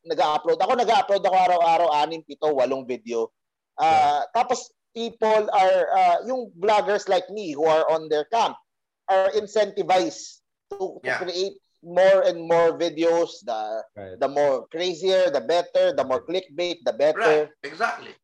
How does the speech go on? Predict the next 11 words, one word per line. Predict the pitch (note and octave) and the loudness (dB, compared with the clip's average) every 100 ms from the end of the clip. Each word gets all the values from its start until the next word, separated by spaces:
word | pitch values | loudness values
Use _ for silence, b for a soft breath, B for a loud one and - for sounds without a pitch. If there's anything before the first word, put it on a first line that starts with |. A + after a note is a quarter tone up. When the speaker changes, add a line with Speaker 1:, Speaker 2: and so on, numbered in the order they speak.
| F#3+ | -4
Speaker 1:
Na | G#3+ G#3 - | -2 -2 -4
to, | C4 C4 | -6 -4
to | C4 B3+ | -6 -4
feed | B3 G#3 G#3+ | -6 -4 0
on | G3 F#3+ | 0 2
that, | G3+ - | -2 0
ano, | F3+ A#3+ G3 | -2 0 0
to | F3+ E3+ | -2 -8
feed | F#3 E3+ | -12 -2
on | F#3 F3+ E3 | -2 2 2
that, | D#3+ - | 2 2